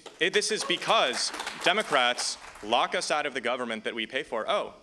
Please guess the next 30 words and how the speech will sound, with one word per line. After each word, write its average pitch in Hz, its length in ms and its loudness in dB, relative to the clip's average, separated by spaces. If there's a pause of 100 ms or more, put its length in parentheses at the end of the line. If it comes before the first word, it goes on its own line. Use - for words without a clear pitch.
(120)
if 139 160 -2
you 170 180 -6
had 147 180 -6
noticed 151 300 -2
that 123 160 -6
this 123 140 -6
baby 143 240 -4
shortage 123 320 -8
formula 113 480 -4 (400)
was 107 160 -8
happening, 131 340 -4
baby 131 160 -4
formula 131 240 -8
shortage 117 240 -8
was 107 120 -14
happening, 123 360 -8 (460)
and 147 100 -4
you 151 80 -6
went 175 160 -4
to 175 100 -6
any 165 180 -4
of 139 60 -6
David 147 240 -2
Trone's 151 280 -4
offices 139 400 -6
to 143 80 -12
tell 160 180 -4
him 185 80 -10
about 98 320 -6
this - 300 -10